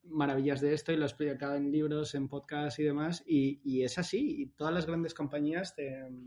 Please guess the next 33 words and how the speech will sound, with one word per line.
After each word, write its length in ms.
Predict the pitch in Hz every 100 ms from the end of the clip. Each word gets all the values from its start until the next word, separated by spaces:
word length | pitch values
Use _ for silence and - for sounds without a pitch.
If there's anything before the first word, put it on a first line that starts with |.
| 123 _ _ _ _ _ _ -
eh, 640 | 139 127 123 120 117 117 113 - _ _ _ _ _ _
no 120 | 156 175
saben 260 | 214 214
dónde 160 | 139 139
va 60 | 135
su 120 | 151
dinero 440 | 147 151 147 139
y 420 | 143 143 143 - -
te 80 |
fías 420 | 123 180 202 247 -
porque 280 | 165 131
el, 680 | 139 135 135 131 131 139 139 - 160
te 120 | - 151
fías 420 | 208 220 175 135
de 380 | 143 143 143 143
lo 160 | 143
que 120 | 135 135
te 100 | 143
dice 260 | 170 185
Facebook 380 | 180 196 170 143
y 40 |
de 60 | 143
lo 60 | 139
que 80 |
te 80 | 143
dice 180 | 151 180
Google 300 | 185 202 202
en 80 | 165
la 100 | 147
misma 280 | 160 170 170
medida 440 | 170 190 196 196
que 180 | 156 143
un, 640 | 143 147 156 151 151 147